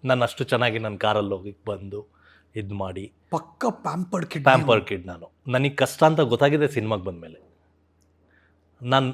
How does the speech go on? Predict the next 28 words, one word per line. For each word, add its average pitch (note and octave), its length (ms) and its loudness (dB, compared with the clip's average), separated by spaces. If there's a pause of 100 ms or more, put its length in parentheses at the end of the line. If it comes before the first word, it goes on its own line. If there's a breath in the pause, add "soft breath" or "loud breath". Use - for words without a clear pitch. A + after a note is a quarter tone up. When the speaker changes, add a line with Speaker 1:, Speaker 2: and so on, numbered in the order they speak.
(160)
Speaker 1:
ಜನ C3 200 6
ಮೋಸ C#3+ 300 8
ಮಾಡ್ತಾರೆ C#3 400 8
ಅಂತ B2+ 140 4
ಗೊತ್ತಾಗಿದೆ B2+ 440 4
ಸಿನಿಮಾಗ್ A2 380 -4
ಬಂದ್ಮೇಲೆ. F#2 440 -12 (560 soft breath)
ನಾನು C#3+ 260 6
ಮುಂದೆ C#3+ 300 8
ಇರೋ D#3 180 12
ವ್ಯಕ್ತಿನ C#3 380 4 (1300)
ಟೂ F3 140 10
ಹಂಡ್ರೆಡ್ F3+ 260 10
ಪರ್ಸೆಂಟ್ C3+ 300 2
ನಂಬ್ತಿದ್ದೆ. G#2+ 840 -4
ಯಾಕೆ B2+ 240 2
ಅಂದ್ರೆ C3+ 220 4
ನನ್ C3 180 2
ಜೊತೆ A2+ 220 4
ಇದ್ದವರೆಲ್ಲ C3 540 8
ಅಷ್ಟ್ D#3+ 360 6
ಅದೇ B2 220 6
ಥರ C3 300 4 (360)
ಕ್ಯಾಟಗರಿ A2+ 400 2
ಜನ. G#2 200 -4 (800 soft breath)
ಮೋಸ B2 260 4
ಅನ್ನೋದು B2 280 4
ಗೊತ್ತಿಲ್ಲ. B2+ 640 -2